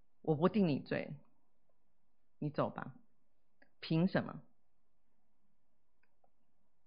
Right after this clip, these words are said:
你们最想讲公平，对不对？这样公平吗？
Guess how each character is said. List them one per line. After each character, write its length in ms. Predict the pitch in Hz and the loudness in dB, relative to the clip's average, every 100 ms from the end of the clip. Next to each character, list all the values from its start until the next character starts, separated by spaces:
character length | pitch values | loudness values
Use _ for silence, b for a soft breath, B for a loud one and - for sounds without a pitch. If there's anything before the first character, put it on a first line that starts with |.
| - - - - - - - - - - - - - - - - | -20 -20 -20 -20 -20 -20 -20 -20 -20 -20 -20 -20 -20 -20 -20 2
你 100 | 185 | 6
们 80 | 196 | 8
最 140 | 277 | 8
想 280 | 247 165 175 | 8 6 6
讲 200 | - 143 | 2 0
公 240 | 143 165 175 | 2 2 2
平， 240 | 147 123 | 0 -2
对 80 | 123 | -2
不 60 | |
对？ 200 | 123 - 143 - - | -4 -6 -12 -6 6
这 80 | |
样 100 | 226 | 6
公 160 | 214 196 | 8 6
平 180 | 208 143 | 4 0
吗？ 280 | 131 - | -2 -4